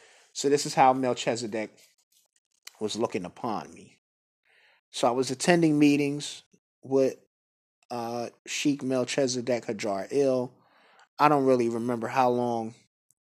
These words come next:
It was over a period of time, though, over a period of some months, you know, two months, three months maybe.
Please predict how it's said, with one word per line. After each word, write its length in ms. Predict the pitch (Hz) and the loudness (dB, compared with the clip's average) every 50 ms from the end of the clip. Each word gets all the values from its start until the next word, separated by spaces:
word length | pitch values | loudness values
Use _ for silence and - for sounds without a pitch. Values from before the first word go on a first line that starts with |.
| _ _ _ - | _ _ _ -10
It 60 | - | -8
was 200 | 107 107 110 107 | -6 -6 -4 0
over 300 | 120 120 123 117 117 110 | 2 2 2 2 0 -2
a 60 | 107 104 | -2 -2
period 460 | - - 127 123 117 110 107 101 104 | -2 0 2 2 2 2 0 -2 -4
of 80 | 101 | -4
time, 340 | - - 117 101 101 104 95 | 0 0 2 2 0 -2 -4
though, 240 | 87 98 95 95 92 | -2 -2 -2 -2 -2
over 340 | 101 101 107 104 104 101 98 | -2 -4 -4 -2 -2 -4 -6
a 60 | 95 | -6
period 500 | - - 123 117 107 95 95 95 98 95 | -6 -4 -2 -2 -2 -2 -4 -6 -8 -8
of 220 | 95 90 85 82 _ _ _ _ _ _ _ _ _ _ _ _ _ _ _ _ _ _ _ _ _ _ | -8 -8 -8 -10 _ _ _ _ _ _ _ _ _ _ _ _ _ _ _ _ _ _ _ _ _ _
some 320 | - - - - 190 160 117 | -12 -4 2 2 2 2 2
months, 500 | 104 92 98 101 - - - - - - - | -2 -4 -6 -6 -6 -6 -6 -6 -10 -14 -12
you 80 | 131 127 | -10 -8
know, 140 | 113 98 | -8 -8
two 260 | 95 - - 139 131 123 | -4 -2 0 0 0 0
months, 280 | 123 123 123 110 - | 0 -2 -2 -4 -8
three 240 | - - 120 120 117 | -8 -4 -2 -2 -2
months 300 | 117 113 113 104 - - | -2 -4 -8 -8 -10 -12
maybe. 420 | 104 107 104 101 101 101 98 _ | -12 -12 -12 -12 -12 -14 -16 _